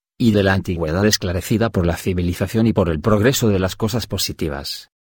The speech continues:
La consecuencia capital que resulta de esos fenómenos es la comunicación que los hombres pueden establecer con los seres del mundo incorpóreo y el conocimiento que,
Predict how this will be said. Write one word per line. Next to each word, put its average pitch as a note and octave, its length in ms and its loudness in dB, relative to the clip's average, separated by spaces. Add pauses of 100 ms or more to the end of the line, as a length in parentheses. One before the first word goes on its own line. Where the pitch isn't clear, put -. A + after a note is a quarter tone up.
(360)
La F2 120 0
consecuencia G#2 680 0
capital A2 400 0
que G2 120 -2
resulta A2 380 -2
de G2 100 4
esos - 200 -2
fenómenos G2+ 520 2
es G#2+ 100 -2
la A#2 80 0
comunicación F#2 680 2
que G2+ 120 -2
los F#2+ 180 -2
hombres E2 240 -2
pueden G#2+ 380 0
establecer F#2 580 -2
con F2 160 -2
los F2 140 0
seres G#2 260 0
del F#2 160 0
mundo G2 220 4
incorpóreo A2 580 2
y F#2+ 120 2
el E2+ 100 -4
conocimiento F#2 680 0
que, E2+ 260 -4